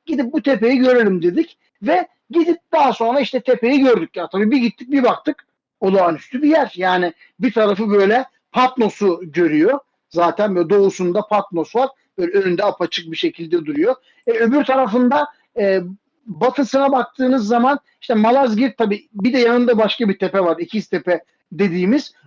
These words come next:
O tepenin üzerinden Malazgirt de görünüyor. Malazgirt Ovası da falan görünüyor. E, baktığımız zaman bu sefer işte kuzeyinde Kartalin Dağı var, güneyinde Süphan Dağı,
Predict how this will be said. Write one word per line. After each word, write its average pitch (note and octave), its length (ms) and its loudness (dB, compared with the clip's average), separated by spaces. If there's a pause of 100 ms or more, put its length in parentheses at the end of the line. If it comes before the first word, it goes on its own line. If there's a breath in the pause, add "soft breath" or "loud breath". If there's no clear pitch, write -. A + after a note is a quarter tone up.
O D4+ 120 0
tepenin C#4 400 2
üzerinden C4 480 2
Malazgirt A3+ 640 2
de G#3+ 60 -2
görünüyor. F3+ 460 0
Malazgirt G3+ 540 0
Ovası G3+ 420 0
da F3 180 0 (400)
falan F#3 340 2 (300)
görünüyor. F#3 680 0 (360 soft breath)
E, A#3+ 140 0
baktığımız C#4+ 560 0
zaman C#4 380 4
bu B3 60 -2
sefer C#4 380 2 (240)
işte B3+ 140 -4
kuzeyinde D4 580 2
Kartalin B3 680 2 (1120)
Dağı A3+ 320 4
var, A3 300 0 (200)
güneyinde B3 580 2
Süphan A#3+ 480 0
Dağı, A#3+ 260 2